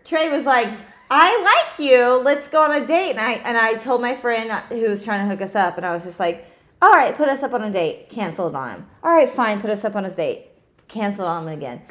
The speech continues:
And, like, through tears, because I was being broken up with for, like, the third time in, like, three days, I texted her and I was like, "Do not let me cancel.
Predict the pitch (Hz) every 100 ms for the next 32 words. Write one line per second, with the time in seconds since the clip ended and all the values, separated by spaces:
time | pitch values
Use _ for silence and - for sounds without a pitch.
0 | - - 254 269 - 226 285 359 403 403
1 | - - 302 311 254 175 190 196 214 208
2 | 233 214 233 233 226 214 214 190 208 196
3 | 180 214 214 220 247 247 247 214 208 180
4 | 170 - 190 180 160 175 135 113 - 170
5 | 208 190 - 196 170 151 151 185 185 180
6 | 170 170 170 156 127